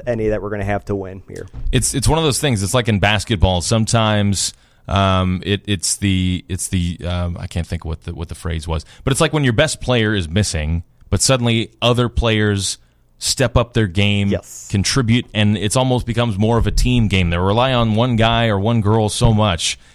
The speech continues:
Speaker 2: And Racing Louisville, not saying they rely on Savannah DeMello too much 'cause she's such a phenomenal player and, again, such a great individual player, the way she can dribble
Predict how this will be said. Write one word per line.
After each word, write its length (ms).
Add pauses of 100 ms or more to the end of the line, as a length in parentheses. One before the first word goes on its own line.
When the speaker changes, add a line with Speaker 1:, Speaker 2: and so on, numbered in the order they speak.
(300)
Speaker 2:
And 160
Racing 340
Louisville, 260
not 180
saying 200
they 100
rely 400
on 120
Savannah 360
DeMello 440
too 220
much 320
'cause 140
she's 140
such 200
a 60
phenomenal 460
player 360
and, 80
again, 240
such 220
a 40
great 240
individual 600
player, 200
the 60
way 100
she 140
can 120
dribble 380